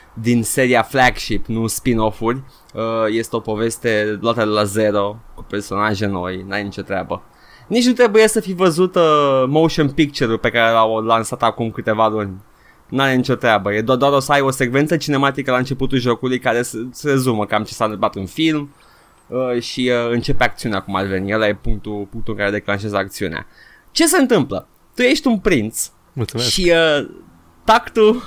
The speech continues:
Speaker 1: <laughs> te-a trimis să te duci la montă <laughs> și te-a trimis cu prietenii tăi cei mai buni.
Speaker 2: As, as one does.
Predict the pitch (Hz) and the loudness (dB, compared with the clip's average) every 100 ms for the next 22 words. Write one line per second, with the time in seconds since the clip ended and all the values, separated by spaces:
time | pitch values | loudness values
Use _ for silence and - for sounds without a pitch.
0 | - 151 - - - - 185 165 180 160 | -8 -8 -8 -12 -14 -2 0 0 -4 -4
1 | 135 160 - - - - - 180 214 202 | -4 -4 -6 -12 -18 -6 -2 0 2 2
2 | 185 190 175 127 107 135 - _ - - | 2 2 2 2 -2 -2 -8 _ -12 4
3 | 262 - - - - 139 143 - - - | 4 4 4 6 6 4 0 -6 -4 -6
4 | - - 180 175 190 180 208 - - 190 | -6 -2 0 0 0 0 -2 -4 -8 -4
5 | 185 175 - _ 185 202 220 190 196 214 | -4 -4 -10 _ 0 4 4 4 2 2
6 | 196 180 151 139 170 185 _ 139 - - | 2 4 4 4 2 -8 _ -12 -12 -12
7 | - - 135 139 - 135 - _ - 151 | -14 -4 -2 -2 -6 -10 -12 _ 2 4
8 | 147 170 160 151 139 135 117 110 139 | 6 8 6 8 4 4 2 2 2